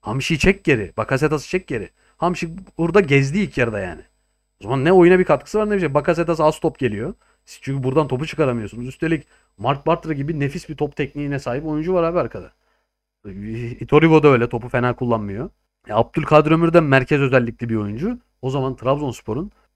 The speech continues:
acayip bozulduğunu gördük oyununun. Çok basit bir baskıyla bile. Ha, burada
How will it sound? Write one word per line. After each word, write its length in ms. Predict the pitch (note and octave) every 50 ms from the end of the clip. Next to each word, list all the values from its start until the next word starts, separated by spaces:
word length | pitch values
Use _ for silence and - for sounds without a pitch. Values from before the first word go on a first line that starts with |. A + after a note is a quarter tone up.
| _ -
acayip 680 | B2 B2+ B2 - - C#3 D3 D3 D#3+ F#3+ G3+ - _
bozulduğunu 520 | - C#3 C3+ B2+ C#3+ C#3 B2+ C3 C3+ D3 E3
gördük 320 | D#3+ C#3+ A#2+ A#2+ A#2 -
oyununun. 280 | A#2+ A#2 A2+ A2+ A2+ A2
Çok 300 | - - F3 D#3 B2 A2
basit 320 | C3 - - - F#3+ -
bir 80 | - C3+
baskıyla 480 | B2 A#2+ - - - E3 D#3 C#3 G#2
bile. 120 | F2+ D#2 - - _ _ _ _ _ _
Ha, 260 | - F3+ C#3+ C3 C#3+
burada 440 | F3+ G#3 G3 E3+ F3 G3+ A#3+ A#3+ -